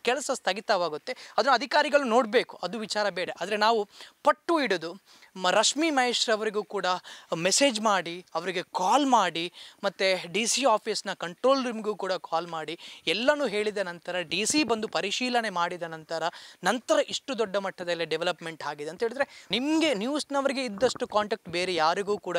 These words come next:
ಇರೋದಿಲ್ಲ. ಅಧಿಕಾರಿಗಳಿಗೆ ತಲುಪುವಂಥ, ತಲುಪಿಸುವಂಥ ವ್ಯವಸ್ಥೆ ಮಾಡಿ. ಅಧಿಕಾರಿಗಳಿಗೆ ಗೊತ್ತಾದಾಗ ಖಂಡಿತ ಅದಕ್ಕೆ ಏನೆಲ್ಲ ಬೇಕು ಅದನ್ನೆಲ್ಲ ತೆಗೆದುಕೊಂಡೇ ಕೊಡ್ತಾರೆ precautions. ಮತ್ತು ಅಂಕೋಲದ team ಇಲ್ಲಿಗೆ ಬರುತ್ತೆ ಅಂತ ಹೇಳಿದ್ರೆ ಯೋಚನೆ ಮಾಡಿ.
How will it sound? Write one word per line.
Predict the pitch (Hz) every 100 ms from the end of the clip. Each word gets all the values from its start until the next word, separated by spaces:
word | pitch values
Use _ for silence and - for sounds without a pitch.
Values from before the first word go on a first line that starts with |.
| 156
ಇರೋದಿಲ್ಲ. | 147 143 143 143 - - -
ಅಧಿಕಾರಿಗಳಿಗೆ | 170 226 294 285 311 294 247
ತಲುಪುವಂಥ, | 185 208 254 233 214 214 -
ತಲುಪಿಸುವಂಥ | 185 214 262 226 208 196
ವ್ಯವಸ್ಥೆ | 160 170 - 165
ಮಾಡಿ. | 151 156 165
ಅಧಿಕಾರಿಗಳಿಗೆ | 196 226 220 202 190 180 170
ಗೊತ್ತಾದಾಗ | - 190 175 165 180
ಖಂಡಿತ | 160 170 196
ಅದಕ್ಕೆ | 190 175 185 175 - - -
ಏನೆಲ್ಲ | 170 226 233 220 175
ಬೇಕು | 190 185
ಅದನ್ನೆಲ್ಲ | 160 170 170 226 277 254 - - -
ತೆಗೆದುಕೊಂಡೇ | 190 185 160 175 196
ಕೊಡ್ತಾರೆ | 226 196 - 180 175
precautions. | - 170 185 - 190 -
ಮತ್ತು | 202 196 - - -
ಅಂಕೋಲದ | 180 - 247 285 269 269 -
team | 277 262
ಇಲ್ಲಿಗೆ | 233 226 214
ಬರುತ್ತೆ | 190 226 214
ಅಂತ | 185 196
ಹೇಳಿದ್ರೆ | 185 175 143
ಯೋಚನೆ | 185 - 185 160
ಮಾಡಿ. | 143 139